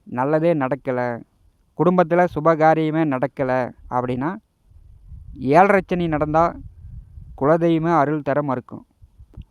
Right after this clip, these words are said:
மகர ராசி அன்பர்கள் கடந்த ஏழு ஆண்டு காலமாக முழுமையாக உங்களுடைய அனுபவத்தில் உங்களுக்கு நன்றாக தெரியும். ஏழரை நாட்டு சனி பிடித்தால் எப்படி இருக்கும் அப்படின்னு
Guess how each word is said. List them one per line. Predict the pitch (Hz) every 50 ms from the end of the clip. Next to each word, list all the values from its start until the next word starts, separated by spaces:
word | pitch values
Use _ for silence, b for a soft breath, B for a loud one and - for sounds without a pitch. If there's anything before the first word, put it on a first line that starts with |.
| -
மகர | - 131 139 - 180
ராசி | 180 180 180 170 - 180
அன்பர்கள் | 165 165 165 160 165 180 185 170
கடந்த | - 156 156 156 156
ஏழு | 147 147 156 160 165
ஆண்டு | 156 151 151 151
காலமாக | 151 143 139 135 135 135 135 147 180 226 247 - _ _ _ _ _ _ _ _ _ _ _ - - - - - - - - - - _ _ _ _ _
முழுமையாக | 139 135 151 165 180 175 175 170 165 156 156 151 147 151 170 180 262 269 - _ _ - - - - - _ - - _ _ _ _ _
உங்களுடைய | 131 135 143 143 139 139 156 165 165 - - 131
அனுபவத்தில் | 135 151 160 160 160 156 156 139 - - 170 190 196 262 - _
உங்களுக்கு | - 127 131 143 143 131 175
நன்றாக | 160 139 127 131 131 143 147 143 143
தெரியும். | 131 - 123 - 117 - - - _ _ _ _ _ _ _ _ _ _ _ _ _ _ _ _
ஏழரை | - 143 123 123 139 156 165 170 170 160
நாட்டு | 160 160 156 151 139 147 131
சனி | - 143 147
பிடித்தால் | 135 120 143 139 147 143 - 160 160 170 165
எப்படி | 143 131 135 135 135
இருக்கும் | 131 127 - - 131 131 127 - - - _ _
அப்படின்னு | - 123 120 120 127 127 147